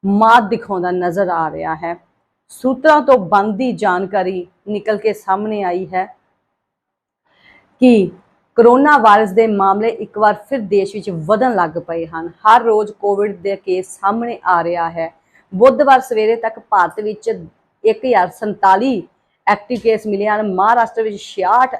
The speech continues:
ਅਤੇ ਉੱਤਰ ਪ੍ਰਦੇਸ਼ ਵਿੱਚ ਦਸ ਨਵੇਂ ਮਾਮਲੇ ਸਾਹਮਣੇ ਆਏ ਹਨ। ਕੋਵਿਡ ਨਾਈਨਟੀਨ ਕਾਰਨ ਮਰਨ ਵਾਲਿਆਂ ਦੀ ਗਿਣਤੀ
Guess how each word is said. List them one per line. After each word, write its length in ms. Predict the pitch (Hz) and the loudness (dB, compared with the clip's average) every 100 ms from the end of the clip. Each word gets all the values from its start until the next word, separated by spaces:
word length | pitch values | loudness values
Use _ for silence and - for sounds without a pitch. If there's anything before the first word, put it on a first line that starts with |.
| 202 | -8
ਅਤੇ 140 | 214 | -6
ਉੱਤਰ 280 | 214 214 240 | -8 -6 -6
ਪ੍ਰਦੇਸ਼ 420 | 240 190 202 202 | -6 -4 -4 -4
ਵਿੱਚ 180 | 208 220 | -6 -8
ਦਸ 300 | 175 190 214 233 | -2 -2 -2 -4
ਨਵੇਂ 280 | 190 185 | -6 -6
ਮਾਮਲੇ 460 | 196 185 175 185 214 - _ _ _ _ | -4 -4 -4 -6 -8 -10 _ _ _ _
ਸਾਹਮਣੇ 760 | - 233 233 233 220 196 - - - | -12 0 2 2 -2 -4 -6 -12 0
ਆਏ 240 | 190 180 | 0 0
ਹਨ। 200 | 175 160 | -4 -10
ਕੋਵਿਡ 420 | 160 202 208 247 | -6 -4 0 0
ਨਾਈਨਟੀਨ 460 | 247 214 208 214 233 | 0 -2 -4 -6 -6
ਕਾਰਨ 520 | 220 190 202 214 202 | 0 0 0 -4 -4
ਮਰਨ 280 | 190 190 226 | -2 -2 -2
ਵਾਲਿਆਂ 280 | 214 202 202 | 0 0 -2
ਦੀ 220 | 208 175 | -8 -8
ਗਿਣਤੀ 360 | 190 180 214 | -8 -8 -12